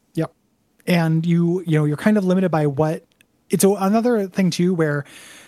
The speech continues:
the level proceeding always impacts the level you're doing because you're choosing what weapon you take into it. Um, here, you're being asked to do way more.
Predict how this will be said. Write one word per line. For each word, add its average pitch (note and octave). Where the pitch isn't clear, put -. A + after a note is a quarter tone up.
the D3+
level F#3+
proceeding E3+
always D3+
impacts C#3+
the D#3
level C#3
you're C3+
doing F#3+
because C#3+
you're C#3+
choosing E3
what C#3
weapon C#3+
you F#3
take G#3
into G#3+
it. B3+
Um, D3+
here, A#3
you're D#3+
being F3
asked D3
to D#3+
do D3+
way C#3+
more. C#3